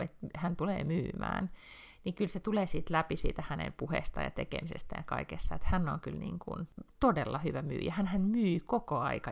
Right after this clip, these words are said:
itseään ja sitä tuotetta ja näin, vaikka hän on siis todella läpinäkyvä ja rehellinen ja, ja, ja näin, mutta, mutta tota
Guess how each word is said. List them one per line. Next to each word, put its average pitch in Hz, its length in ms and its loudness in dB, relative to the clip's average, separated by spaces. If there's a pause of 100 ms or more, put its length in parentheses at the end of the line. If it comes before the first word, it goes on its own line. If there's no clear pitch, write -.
itseään - 540 -2
ja - 60 -4
sitä - 220 -4 (220)
tuotetta - 600 4
ja 135 100 -2
näin, 131 160 0
vaikka 147 220 -2
hän 160 80 2
on 143 120 0
siis - 180 -4
todella 156 440 2 (100)
läpinäkyvä 147 640 -4
ja 135 160 -6
rehellinen 147 680 -2
ja, 131 200 0 (640)
ja, - 220 -4
ja 160 120 -2
näin, 165 400 0 (460)
mutta, - 460 -2 (640)
mutta - 400 -8
tota - 420 -2